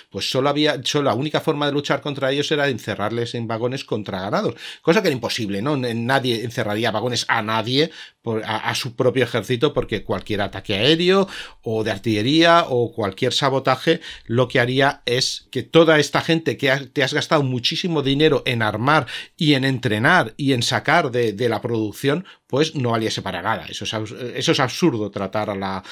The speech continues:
eh, a la gente simplemente como carne para tirar a la, a la picadora. Eh, por ejemplo, también, eh, está el tema del famoso cruce del río. Cruce del río nunca se hacía de día,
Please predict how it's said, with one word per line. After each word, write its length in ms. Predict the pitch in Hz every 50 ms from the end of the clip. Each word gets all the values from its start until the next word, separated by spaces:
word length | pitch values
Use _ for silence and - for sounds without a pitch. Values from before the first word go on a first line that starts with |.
| - - - - -
eh, 440 | - 110 107 104 104 104 107 110 - -
a 120 | 120 127
la 80 | 117 -
gente 300 | - 131 127 117 143 127
simplemente 580 | - 143 123 113 120 120 107 110 107 131 123
como 480 | 120 120 110 110 101 98 98 92 - _ -
carne 380 | - 131 120 110 123 127 131
para 220 | - 127 113 101 -
tirar 320 | - 98 98 98 95 101
a 20 |
la, 340 | 95 95 95 90 90 90 90 - - - - - - - -
a 140 | - 113 107
la 140 | 95 87 -
picadora. 520 | 113 - - 107 135 202 214 147 76 - - - - - - - - - _
Eh, 360 | - 175 196 214 233 - - _ _ _ _ - - -
por 160 | 160 165 170
ejemplo, 560 | 180 - - 202 190 190 196 196 190 196 190 190
también, 680 | - 165 139 139 139 143 156 165 170 175 180 180 - _ _
eh, 240 | - 135 127 131 131 123
está 420 | 117 - - - 147 147 156 -
el 160 | - 135 123 120
tema 260 | 139 131 143 147 139
del 160 | 143 151 156
famoso 480 | - - 147 123 131 135 127 - 113 -
cruce 220 | 143 147 - 156
del 140 | 127 117 110
río. 320 | 147 185 170 117 - - _ - - - _ _ _ - - - _ _
Cruce 220 | - 151 - 170
del 80 | 143 139
río 120 | 151 160 151
nunca 320 | 147 165 170 160 - 107
se 140 | - - 107
hacía 220 | - - 104 95
de 100 | 90 87
día, 220 | 90 101 90 -